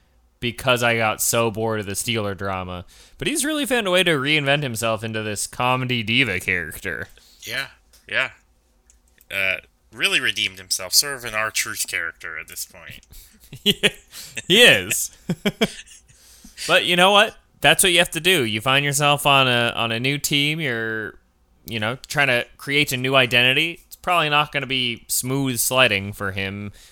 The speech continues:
Speaker 1: uh, with the Raiders, since the Raiders are the Raiders. So you gotta go with it. You can find your new role, you find a new niche. Kudos to him for being able to reinvent himself.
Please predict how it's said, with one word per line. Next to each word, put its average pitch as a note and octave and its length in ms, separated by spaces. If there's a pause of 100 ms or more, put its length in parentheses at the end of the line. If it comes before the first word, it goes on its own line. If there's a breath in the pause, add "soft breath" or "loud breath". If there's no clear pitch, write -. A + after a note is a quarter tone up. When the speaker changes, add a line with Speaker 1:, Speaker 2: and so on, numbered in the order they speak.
(120 soft breath)
Speaker 1:
uh, F#2+ 260
with A2 180
the G2+ 100
Raiders, F#2 420
since - 440
the F2+ 100
Raiders F2 500 (400 soft breath)
are G2 280
the E2+ 120
Raiders. F#2+ 600 (1200 soft breath)
So A#3 240
you A#3+ 140
gotta A#3+ 200
go B3 160
with - 120
it. F2+ 60
You F#2+ 120
can A2+ 80
find D3+ 300
your D#3 80
new D#3 160
role, E3 320
you C#3 120
find D3 200
a D3 40
new D3 140
niche. D3 440 (200)
Kudos D#3+ 360
to C#3 80
him D3+ 180
for C3+ 140
being B2 240
able B2 180
to A#2+ 60
reinvent A#2 480
himself. B2+ 640